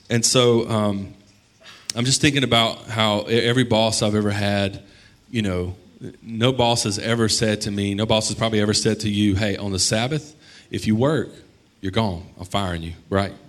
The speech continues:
Like, it, if anything, they're like, "Work all the days." And even in church world,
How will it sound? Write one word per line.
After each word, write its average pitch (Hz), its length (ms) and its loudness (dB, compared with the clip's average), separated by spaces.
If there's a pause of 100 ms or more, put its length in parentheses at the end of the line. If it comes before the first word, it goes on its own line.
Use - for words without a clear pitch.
Like, 101 260 -2 (280)
it, 123 240 -2
if 123 140 0
anything, 165 340 6
they're 127 120 4
like, 107 260 0
"Work 127 340 2
all 127 200 4
the 135 80 4
days." 120 720 2
And 156 140 6
even 226 180 4
in 185 80 4
church 190 300 2
world, 98 340 0